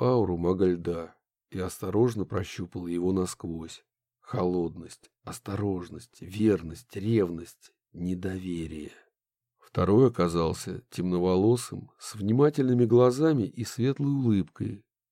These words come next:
Джинни подняла на него взгляд и застыла. В этот миг юная Джин Смит из Иллинойса поняла, что именно ради него ехала из далёкой Америки с дядей Джоном.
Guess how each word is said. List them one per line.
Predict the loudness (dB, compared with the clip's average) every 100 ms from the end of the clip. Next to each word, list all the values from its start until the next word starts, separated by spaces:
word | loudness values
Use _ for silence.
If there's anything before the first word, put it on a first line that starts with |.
| _
Джинни | 0 4 4
подняла | 4 2 4 6 6 6
на |
него | 4 2 0
взгляд | -2 -2 4 4 4 -2 _
и | -4
застыла. | -2 -2 -2 -6 _ -2 0 -2 -6 -10 _ _ _ _ _ _ -8
В | 0
этот | 2 2 0
миг | 0 0 0
юная | -2 -2 0 0
Джин | -4 -4 -6
Смит | -6 -6 -6 -6
из | -14 -10
Иллинойса | -6 -4 -2 -4 -6
поняла, | -4 -2 0 2 0 -2 -10 _ _ _ _
что | -6 0 0 0
именно | -2 0 4 4
ради | 2 0 0 0
него | -4 -4 -2 4 4
ехала | 4 0 -2 -2 -2
из | -2 -4 -12
далёкой | 0 2 2 2 0
Америки | 2 2 0 -4 -10 -18
с | -8
дядей | 0 0 0
Джоном. | -4 -4 -4 -4 -12 -18